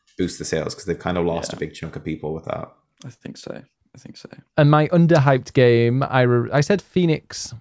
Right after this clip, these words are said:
Speaker 3: Immortals Phoenix Rising, um, because, yeah, and just as I've been saying, like, yeah, there's many open world games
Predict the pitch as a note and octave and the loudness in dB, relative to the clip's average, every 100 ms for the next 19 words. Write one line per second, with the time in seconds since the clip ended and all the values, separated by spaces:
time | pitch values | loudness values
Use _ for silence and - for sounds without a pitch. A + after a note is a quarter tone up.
0 | _ C3+ C#3+ C#3+ - B2 C3 A#2+ - A#2+ | _ 4 4 4 2 0 0 0 0 2
1 | A2+ A2 A2 G#2 G#2+ _ - A2 A2 A2 | 4 4 2 0 -4 _ 2 4 6 4
2 | G#2+ G#2+ A#2 A#2+ D3+ C3+ C3+ - C#3 D3 | 4 2 0 0 4 4 4 0 2 4
3 | C3+ B2 A2+ A2+ A2+ G#2+ G2 F2+ G2 G2 | 6 4 4 2 4 2 2 2 2 4
4 | G#2 A#2+ A2 G#2+ G#2 A2+ G#2 F#2+ A2 G2 | 2 4 6 6 4 2 2 2 4 2
5 | F#2+ G#2 | 2 -2